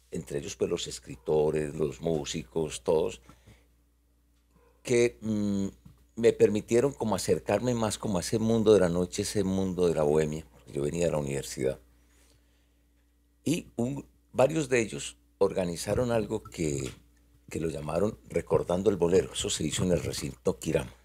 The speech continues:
Eso fue, eh, más o menos por ahí por el año ochenta y uno, más o menos, ochenta y uno, ochenta y dos.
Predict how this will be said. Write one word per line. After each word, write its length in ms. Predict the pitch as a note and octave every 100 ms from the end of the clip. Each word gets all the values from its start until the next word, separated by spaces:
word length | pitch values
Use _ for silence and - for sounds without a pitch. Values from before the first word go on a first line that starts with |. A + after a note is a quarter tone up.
| -
Eso 240 | - E2 E2 -
fue, 220 | D#2 F2 - _ _ _ -
eh, 420 | D#2 D2 C#2 C2+ -
más 460 | - C#2+ C#2+ D#2 -
o 40 |
menos 280 | F2 F2+ E2+
por 160 | - C#2
ahí 60 | -
por 100 | F2
el 120 | C#2+
año 360 | C#2+ D#2 E2
ochenta 960 | E2 D#2+ D#2 - C#2+ D2 C2 _ - C#2
y 460 | B1+ B1+ A#1+ B1 - _ _ _ _ _ _
uno, 280 | - B2+ F#2
más 240 | C#2+ C#2+ -
o 60 |
menos, 380 | - C#2+ - - _
ochenta 280 | - - -
y 40 |
uno, 100 | C#2
ochenta 400 | D#2 - - -
y 60 | A#1
dos. 280 | F2 D2+